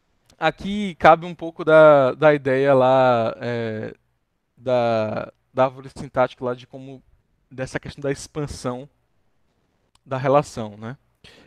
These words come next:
pra uma relação de equivalência. A única maneira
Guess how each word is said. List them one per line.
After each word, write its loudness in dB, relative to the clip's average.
pra 0
uma -6
relação -4
de -16
equivalência. -6
A -4
única -6
maneira 0